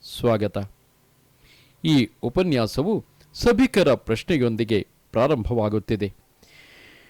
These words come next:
ಪ್ರಿಯ ಓಶೋ, ಭ್ರಷ್ಟಾಚಾರಕ್ಕೂ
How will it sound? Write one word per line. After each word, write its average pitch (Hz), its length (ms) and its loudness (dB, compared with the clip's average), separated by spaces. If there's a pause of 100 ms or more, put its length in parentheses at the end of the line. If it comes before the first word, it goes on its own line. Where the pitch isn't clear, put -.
(240)
ಪ್ರಿಯ 240 200 4
ಓಶೋ, 196 760 6 (640)
ಭ್ರಷ್ಟಾಚಾರಕ್ಕೂ 240 1500 4